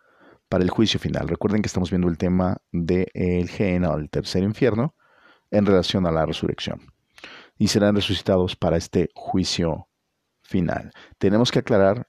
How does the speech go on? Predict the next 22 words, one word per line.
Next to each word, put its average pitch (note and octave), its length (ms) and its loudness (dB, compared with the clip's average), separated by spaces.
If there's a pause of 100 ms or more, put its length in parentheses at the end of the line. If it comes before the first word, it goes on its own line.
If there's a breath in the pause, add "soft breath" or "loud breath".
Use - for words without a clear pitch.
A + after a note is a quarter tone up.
(100)
y G#2+ 60 2
eso - 160 -2
es - 80 -4
importante, F2+ 420 -2
hermanos, D#2+ 400 -2
que F#2 300 2
el F2 360 2
lago A2 240 2
de C3+ 80 2
fuego D#2 460 -2 (640 soft breath)
actualmente, B2 560 2
ahorita, E2+ 500 -2 (600)
está - 240 -4
vacío, - 400 -4
no - 80 -8
hay E2+ 80 -4
nadie D2+ 300 -8
ahí. - 200 -16 (1160 soft breath)
Nadie G#2 340 4
está F2 260 -2
ahí D#2+ 320 -2 (260)
ahora. - 440 -6